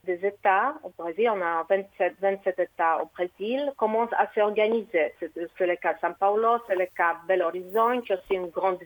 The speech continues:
ville. C'est le cas à Porto Alegre. Donc, euh, c'est aussi le, le mou-, le moment politique très important. Pourquoi ? Parce que c'est Lula qui est au gouvernement au niveau fédéral,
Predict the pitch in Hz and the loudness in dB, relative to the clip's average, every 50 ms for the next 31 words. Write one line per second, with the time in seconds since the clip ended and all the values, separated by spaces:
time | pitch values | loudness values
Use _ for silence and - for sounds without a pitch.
0 | 160 170 180 202 233 254 285 311 330 _ _ - - - - - - - _ _ | -8 -6 -4 -2 -2 -2 -2 -4 -6 _ _ -20 -20 -20 -20 -20 -20 -20 _ _
1 | _ - - - 220 220 220 220 - - 220 226 214 202 - - 208 - - 202 | _ -4 2 4 4 4 4 2 2 2 2 2 2 -2 -4 -6 -4 -2 -2 -4
2 | 196 - - 208 202 185 165 147 135 - - 139 - - _ _ _ _ _ _ | -2 0 0 0 2 2 2 -2 -2 -4 -10 -18 -20 -20 _ _ _ _ _ _
3 | _ _ _ _ _ _ _ _ - 226 220 220 226 226 220 - - 214 202 196 | _ _ _ _ _ _ _ _ 2 2 2 4 2 0 -2 -2 0 4 6 6
4 | 190 190 190 185 185 151 - - _ _ _ _ _ _ _ _ _ _ _ _ | 6 6 6 6 4 2 0 -6 _ _ _ _ _ _ _ _ _ _ _ _
5 | _ _ _ - - - - 285 285 269 247 240 - - - 269 269 262 - _ | _ _ _ -20 -4 4 6 8 8 8 6 2 -2 -10 -8 -6 -6 -8 -8 _
6 | _ _ _ - - 196 214 208 214 208 190 - 214 226 226 247 247 247 226 202 | _ _ _ -4 -2 0 2 2 2 2 0 0 2 2 4 4 2 0 0 0
7 | 208 226 220 220 226 226 233 247 254 262 254 254 - 233 220 220 208 - - 269 | 0 0 2 2 2 2 4 4 4 4 2 2 0 0 0 0 -2 -6 -6 -8
8 | 254 - - - - 277 262 233 254 247 240 - - 247 233 - _ - 196 175 | -8 -8 -8 0 2 2 4 4 2 2 2 0 -4 -4 -4 -4 _ 0 0 0
9 | 165 151 143 139 143 _ _ _ _ _ _ - 247 247 - - - 214 208 220 | 0 -2 -6 -10 -14 _ _ _ _ _ _ -2 -2 -2 -2 0 4 6 6 6
10 | 269 294 294 - 226 - - - 226 208 220 - 220 220 226 240 240 226 214 214 | 6 2 2 -2 -6 -6 -2 -2 -2 -2 0 0 0 2 2 2 2 4 4 4
11 | 214 208 254 294 320 294 _ _ - - _ - - - 214 202 202 196 - - | 4 4 2 -2 -4 -8 _ _ -20 -20 _ -14 -4 0 2 4 4 4 2 2
12 | 196 196 185 196 202 190 202 202 202 202 196 190 185 180 180 180 196 226 262 294 | 0 0 0 0 2 4 2 2 2 0 -4 -4 -2 -2 0 0 0 2 2 0
13 | 311 311 - 208 202 190 175 185 208 - - 185 175 175 170 156 156 151 156 175 | 0 -2 -2 -2 -2 0 0 0 -2 0 0 0 0 0 -2 0 0 2 2 2
14 | 196 233 | 0 0